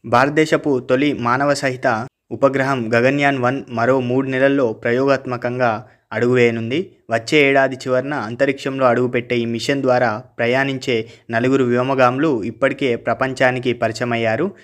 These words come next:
భారతీయ వైమానిక దళానికి చెందిన గ్రూప్ కెప్టెన్ ప్రశాంత్ బాలకృష్ణన్ నాయర్, గ్రూప్ కెప్టెన్ అజిత్ కృష్ణన్,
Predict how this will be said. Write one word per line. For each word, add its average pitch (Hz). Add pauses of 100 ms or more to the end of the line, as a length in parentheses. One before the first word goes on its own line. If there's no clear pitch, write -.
(180)
భారతీయ 131
వైమానిక 131
దళానికి 123
చెందిన 117
గ్రూప్ 131
కెప్టెన్ 123
ప్రశాంత్ 127
బాలకృష్ణన్ 120
నాయర్, 127 (420)
గ్రూప్ 127
కెప్టెన్ 123 (280)
అజిత్ 120
కృష్ణన్, 143